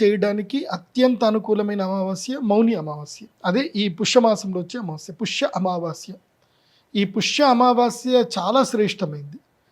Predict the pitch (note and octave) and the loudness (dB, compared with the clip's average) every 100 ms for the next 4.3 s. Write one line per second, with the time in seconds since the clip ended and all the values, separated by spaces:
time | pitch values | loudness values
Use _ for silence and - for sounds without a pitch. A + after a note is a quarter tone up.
0 | - G#3 A#3 C4+ B3 A#3+ A3 D#4 F4 G#3 | -4 4 8 8 8 4 2 -2 -2 -2
1 | A3 A3+ A3 G#3 G#3 G#3 A#3+ C4 A#3+ A#3 | 0 0 0 0 6 6 6 2 4 2
2 | A#3 G#3 G#3 A3 G3+ G3 G#3+ A3+ A3+ A3 | 0 -2 0 -2 0 -2 -4 -6 -6 0
3 | G#3 G3 F#3+ G3 F#3+ G#3 - A#3 G#3+ D#3+ | 2 2 -2 -4 -4 -6 -8 -6 -6 -6
4 | D3+ D#3 G3 | -10 -16 -20